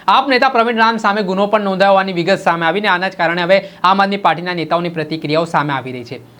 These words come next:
ત્યારે આમ આદમી પાર્ટીના પ્રદેશ પ્રમુખ ઈશુદાન ગઢવી બરોબરના રોષે ભરાયા છે. જે રીતે પ્રવીણ રામ સામે ગુનો નોંધવામાં આવ્યો છે તેને લઈને તેમણે કેટલાક સવાલ ઉઠાવ્યા છે. તેમણે કહ્યું છે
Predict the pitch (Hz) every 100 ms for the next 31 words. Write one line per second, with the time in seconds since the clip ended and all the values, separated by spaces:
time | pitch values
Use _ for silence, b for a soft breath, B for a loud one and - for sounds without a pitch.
0 | - 160 160 185 190 202 180 180 185 170
1 | 170 185 185 180 196 180 175 185 185 208
2 | 180 196 180 175 180 180 165 165 214 185
3 | 185 185 208 233 - - - 214 247 277
4 | 240 262 247 254 247 240 247 220 233 220
5 | 214 226 214 214 226 220 214 202 196 202
6 | 196 190 175 180 - 156 151 143 139 135
7 | 135 160 196 208 208 254 247 269